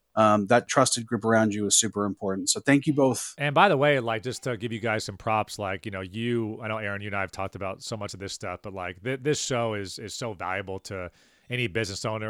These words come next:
Speaker 2: or executive just to kinda dig into the ins and outs, 'cause I think not enough people talk about this stuff, and, and it's so valuable and so imperative to business success and making sure that you continue to grow and protect jobs and all those important things that we all do. So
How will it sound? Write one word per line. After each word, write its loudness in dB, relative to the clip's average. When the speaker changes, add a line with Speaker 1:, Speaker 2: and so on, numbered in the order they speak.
Speaker 2:
or -4
executive -6
just -6
to -10
kinda -8
dig -8
into -8
the -8
ins -2
and -4
outs, 2
'cause -4
I -2
think -6
not -2
enough -2
people -6
talk -4
about -2
this -2
stuff, 0
and, -4
and -8
it's -8
so -2
valuable -4
and -10
so -10
imperative -2
to -6
business -2
success -2
and -8
making -6
sure -6
that -6
you -10
continue -10
to -6
grow -2
and -8
protect -8
jobs 2
and -10
all -4
those -6
important -10
things -6
that -8
we -6
all -4
do. -10
So -10